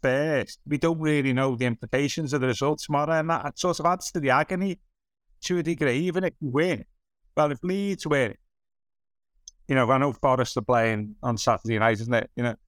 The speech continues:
y-, and other teams get good results, then the agony is extended. So you can't, as Joe was saying, you, we, we, we, we're two show, two toes short of being in, you know, being totally, totally in the Premier League. So it's a massive game.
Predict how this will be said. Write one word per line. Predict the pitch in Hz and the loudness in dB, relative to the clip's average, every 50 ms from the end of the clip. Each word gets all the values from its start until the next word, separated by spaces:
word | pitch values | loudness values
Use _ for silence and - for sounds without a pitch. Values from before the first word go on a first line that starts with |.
| _ - - - _ _ _ _ _ _ _ _ _ | _ -20 -20 -20 _ _ _ _ _ _ _ _ _
y-, | 147 147 - | -4 -4 0
and | - 151 147 | 0 0 2
other | 156 156 160 | 2 0 0
teams | - 160 156 135 | 0 0 -2 -2
get | - 143 123 - | -2 -4 -4 -2
good | 147 131 107 | -4 -4 -2
results, | 113 - 160 170 165 - - - | -2 -2 0 0 0 -2 -2 -2
then | 156 139 135 139 143 143 131 | 0 0 0 -2 -4 -8 -2
the | - 151 | 0 2
agony | 147 156 - 170 170 165 | 2 2 0 -2 -4 -4
is | 147 120 | 0 0
extended. | 139 - - - - 139 135 160 170 160 165 160 - | 0 0 0 -2 -2 -2 -2 0 0 0 0 0 2
So | - 170 | -2 -2
you | 156 156 - | -2 -2 -4
can't, | - 170 165 165 - 160 160 - - _ | -2 -2 -2 -2 -2 -6 -10 -14 -6 _
as | - 131 - | -4 -2 0
Joe | - 135 139 151 | 0 0 0 0
was | 160 151 - | 0 -2 -2
saying, | - 151 147 143 135 135 | 0 2 2 2 0 -2
you, | 139 135 139 143 - - - - | -4 -4 -6 -8 -10 -10 -14 -14
we, | 151 147 151 151 - - _ _ _ - | -6 0 0 0 0 0 _ _ _ -4
we, | 147 139 - - | -4 -4 -2 -2
we, | 147 143 143 - - _ _ _ _ _ _ _ _ _ _ _ | -4 -4 -4 -6 -14 _ _ _ _ _ _ _ _ _ _ _
we're | 127 | -4
two | - - - 185 170 | -2 0 0 0 0
show, | - - 170 156 151 143 135 - _ _ | 2 2 2 2 2 0 -2 -6 _ _
two | - - 160 151 | -4 -2 -2 -2
toes | - - 151 143 135 131 120 | -2 -2 -2 0 0 -2 -4
short | - - 147 139 139 151 160 143 - - | -2 -2 0 2 2 2 0 0 -2 -2
of | 147 - | -4 0
being | - 143 147 151 151 | 0 2 2 2 2
in, | 151 143 139 127 - _ _ _ _ _ _ _ _ _ _ | 2 2 0 0 -4 _ _ _ _ _ _ _ _ _ _
you | - 127 | -2 0
know, | 131 127 123 117 104 101 - _ _ _ | 2 4 4 2 2 0 -6 _ _ _
being | 135 131 123 | -2 -2 -2
totally, | 110 - 147 135 104 117 131 123 120 - - _ _ _ _ _ _ _ _ _ - - - _ _ _ - | -2 0 -2 0 0 0 0 0 -2 -4 -8 _ _ _ _ _ _ _ _ _ -20 -20 -20 _ _ _ -2
totally | - 156 156 143 143 143 | 0 2 2 2 2 0
in | 131 | 0
the | 127 | 0
Premier | - 143 147 151 165 165 | 0 0 0 0 0 0
League. | 160 156 143 | -2 -4 -2
So | - 160 151 147 | 0 0 0 0
it's | 135 - | -2 -4
a | 165 | 0
massive | 160 160 151 - - 170 143 - | 0 0 0 0 -4 -6 -4 -2
game. | - 151 147 156 156 156 156 | 0 0 0 0 -2 -4 -6